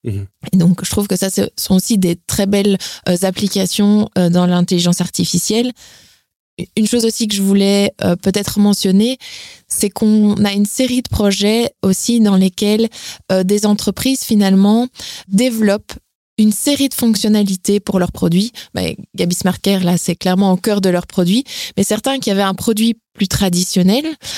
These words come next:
Speaker 2: euh, voilà, qui gérait une série de données et qui, grâce à l'intelligence artificielle, vont vraiment permettre de décupler finalement toute cette anal-, analyse de données.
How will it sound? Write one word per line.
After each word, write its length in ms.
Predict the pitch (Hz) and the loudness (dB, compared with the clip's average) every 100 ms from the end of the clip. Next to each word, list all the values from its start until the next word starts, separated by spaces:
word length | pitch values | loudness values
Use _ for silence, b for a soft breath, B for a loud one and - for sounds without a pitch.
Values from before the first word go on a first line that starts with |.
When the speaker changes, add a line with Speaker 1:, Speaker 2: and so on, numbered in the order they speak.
| B 190 | B -2
Speaker 2:
euh, 160 | 180 | 0
voilà, 260 | 175 185 180 | 0 -2 -4
qui 160 | - | -4
gérait 220 | 185 180 185 | 0 2 2
une 80 | |
série 240 | 185 208 202 | 2 0 0
de 100 | 180 | 2
données 280 | 180 226 277 B B B | 4 2 -2 B B B
et 120 | 202 | -4
qui, 180 | - 202 | -2 -2
grâce 380 | 226 277 311 | 0 0 -2
à 40 | 269 | 0
l'intelligence 580 | 233 226 226 214 214 214 | 0 0 0 2 2 0
artificielle, 560 | 214 214 196 - 262 | -2 -2 -4 -2 0
vont 120 | 233 | 2
vraiment 400 | 190 196 202 240 233 _ | 2 2 2 2 0 _
permettre 640 | 208 214 226 262 - - 190 | -2 2 2 0 -2 0 2
de 140 | 185 | 2
décupler 640 | 180 247 - 226 - 262 | 2 0 -2 -4 0 0
finalement 500 | 254 226 208 202 233 233 - | 0 0 2 2 0 -2 -2
toute 180 | 294 | 0
cette 200 | - 214 | 0 -2
anal-, 260 | 202 202 196 190 _ | 2 4 4 2 _
analyse 380 | 196 190 185 180 | 2 2 4 2
de 100 | 180 | 0
données. 400 | 165 160 170 208 | 2 4 4 2